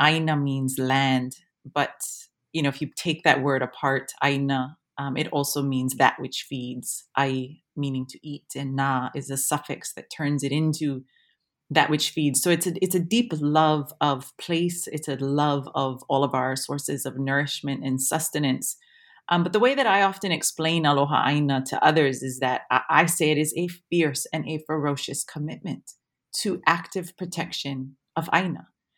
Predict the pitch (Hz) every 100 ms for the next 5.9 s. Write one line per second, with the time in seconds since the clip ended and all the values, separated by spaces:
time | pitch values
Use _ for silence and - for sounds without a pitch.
0 | _ _ _ 165 165 147 143 131 - _
1 | - - 175 156 151 156 - - 175 -
2 | 151 160 151 160 151 151 - - 156 143
3 | 139 - 175 151 - 151 139 131 135 131
4 | 139 135 - 143 143 143 185 - - -
5 | - - 147 - - 139 147 131